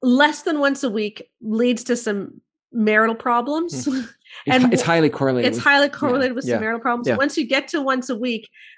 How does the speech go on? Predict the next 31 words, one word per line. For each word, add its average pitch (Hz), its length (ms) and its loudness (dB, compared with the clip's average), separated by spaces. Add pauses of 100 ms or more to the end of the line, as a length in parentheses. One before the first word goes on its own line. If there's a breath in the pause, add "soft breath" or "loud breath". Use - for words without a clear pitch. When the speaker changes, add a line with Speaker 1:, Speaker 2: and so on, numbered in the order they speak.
(160)
Speaker 1:
there's 269 200 4
a 254 60 4
law 247 260 4
of 233 100 4
diminishing 226 460 0
returns. 208 460 -2
So 277 100 2
things 381 320 4
still 330 300 4
improve 370 580 4
after 262 300 2
once 247 260 0
a - 60 -4
week, 254 160 -8
but 262 160 -8
not 277 340 2
Speaker 4:
<laughs> 208 60 -4
Right. - 20 -2
Speaker 1:
as 247 240 -2
significantly. 220 880 -12
Speaker 4:
Yeah. 113 200 -4
Speaker 2:
Mm. 98 200 -8
Speaker 1:
So, 339 460 0
Speaker 4:
Yeah. 208 140 -6
Speaker 1:
so 311 180 0
once 370 300 -2
you're 415 160 6
at 277 80 0
once 285 280 0
a 269 80 0
week, 254 460 -4